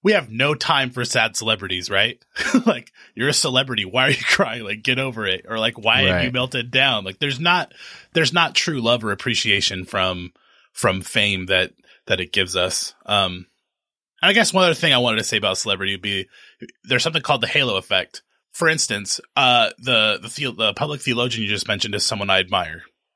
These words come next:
Speaker 1: right? Or maybe there's another person I admire. If they're really good at something, maybe it's public theology or speaking, for some reason, we expect them to be good in other aspects of their lives.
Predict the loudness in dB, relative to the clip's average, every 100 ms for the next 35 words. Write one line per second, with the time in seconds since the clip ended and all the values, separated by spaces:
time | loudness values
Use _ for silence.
0 | _ 0 0 0 _ -20 -20 _ -2 0
1 | 2 2 2 2 0 0 -2 -4 0 0
2 | 0 -2 -4 -4 -10 _ _ _ -6 -2
3 | 0 0 0 0 0 0 0 0 0 -2
4 | -2 -2 -2 -8 _ _ -4 -2 0 -2
5 | -2 -4 -4 0 2 2 2 2 0 -2
6 | _ -10 -6 -2 -2 0 -2 -2 -8 _
7 | _ _ _ _ _ -2 0 2 -2 -2
8 | -2 0 -2 0 -2 0 0 0 0 -4
9 | -4 -6 0 0 0 -4 -12 -2 0 0
10 | -2 -2 -2 0 -2 -2 -4 -4 -4 -4
11 | -2 -4 -4 -8 -10